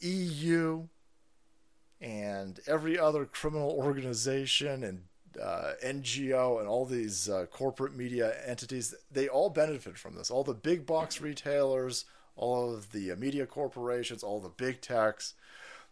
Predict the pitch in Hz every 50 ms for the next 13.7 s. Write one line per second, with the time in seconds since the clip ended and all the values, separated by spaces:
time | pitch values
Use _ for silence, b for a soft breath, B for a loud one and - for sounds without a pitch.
0 | B - - 131 131 131 123 117 110 120 117 113 110 104 101 151 - 135 104 -
1 | 135 135 131 127 117 - - 131 123 107 - - - 123 120 117 113 110 - -
2 | 120 113 110 - - - 120 113 120 135 156 156 151 143 143 120 104 95 90 -
3 | - 90 87 87 87 90 - - - b b b b b b b b b b b
4 | b b b b b b b b b b b b b b b - - - 120 113
5 | 104 - - - 135 127 120 110 110 113 - - _ _ - - - 135 156 180
6 | 240 262 240 180 196 196 185 180 170 160 - - 165 160 151 139 135 127 123 120
7 | - - 90 - - - - _ _ _ _ _ _ _ - - 123 120 135 139
8 | 123 - - 131 147 143 143 143 123 - 131 127 131 135 135 147 147 135 131 123
9 | 120 - 127 120 107 104 120 117 113 104 95 85 82 - - b b b b b
10 | b b b b b b b b b b b b b b b - - - - _
11 | _ _ - _ _ _ - - - 143 - - 160 151 - 147 - - 170 185
12 | 185 185 139 98 85 123 170 165 - - - - - - _ _ _ _ - -
13 | - - - - 156 165 160 165 156 147 147 151 123 -